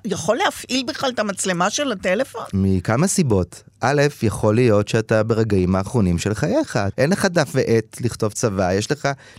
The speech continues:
Speaker 2: נשק חזק מאוד בכיס, שזה מצלמת וידאו, שאתה יכול בעצם להיפרד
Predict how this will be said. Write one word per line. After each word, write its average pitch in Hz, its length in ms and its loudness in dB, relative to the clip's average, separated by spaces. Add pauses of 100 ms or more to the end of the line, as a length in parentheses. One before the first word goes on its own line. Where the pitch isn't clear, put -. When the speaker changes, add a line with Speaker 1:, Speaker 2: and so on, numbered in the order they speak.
Speaker 2:
נשק 127 320 -2
חזק 117 400 -2
מאוד 135 260 0
בכיס, 101 400 -2
שזה 92 280 -2 (200)
מצלמת 104 560 -2
וידאו, 92 420 0 (360)
שאתה 95 240 -4
יכול 110 280 0
בעצם 147 360 -2
להיפרד 92 560 -2